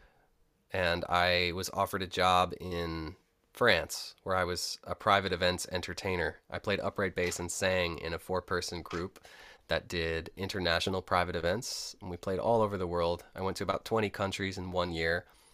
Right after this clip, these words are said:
and we were doing popular songs and foreign language classics, everything from Stevie Wonder to Rihanna to Pharrell to Bruno Mars to the Beatles,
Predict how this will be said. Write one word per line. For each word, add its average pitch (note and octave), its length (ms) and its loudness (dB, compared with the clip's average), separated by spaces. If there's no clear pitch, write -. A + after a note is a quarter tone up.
and A#2 180 0
we B2 80 4
were B2 80 4
doing G#2+ 220 2
popular G2 480 4
songs F#2+ 580 4
and F#2 160 -8
foreign F#2 320 2
language F2 380 0
classics, - 680 -2
everything F#2+ 300 0
from E2 120 -6
Stevie F2 320 -4
Wonder G#2 520 4
to - 140 -8
Rihanna F2 720 4
to D#2+ 100 -6
Pharrell G2+ 580 4
to F#2+ 100 -6
Bruno F2+ 300 0
Mars G#2 520 2
to F#2 140 -6
the F2+ 120 -6
Beatles, G2 640 2